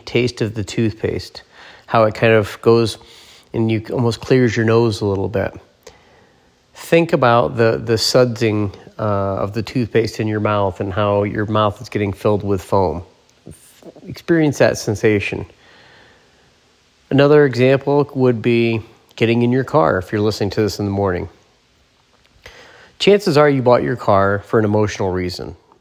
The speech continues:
We pretty much all do. We may have said we need it, but the reason we bought the specific car we have is generally there was an emotion.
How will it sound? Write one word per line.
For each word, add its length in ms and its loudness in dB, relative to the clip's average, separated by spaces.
We 240 -4
pretty 200 -2
much 200 0
all 180 2
do. 280 -8
We 80 0
may 140 4
have 100 2
said 180 2
we 100 0
need 220 0
it, 140 2
but 120 -2
the 80 -4
reason 280 0
we 100 0
bought 560 0
the 100 -2
specific 440 -4
car 160 2
we 100 0
have 380 0
is 160 -6
generally 460 0
there 160 -4
was 180 -4
an 80 -2
emotion. 480 -4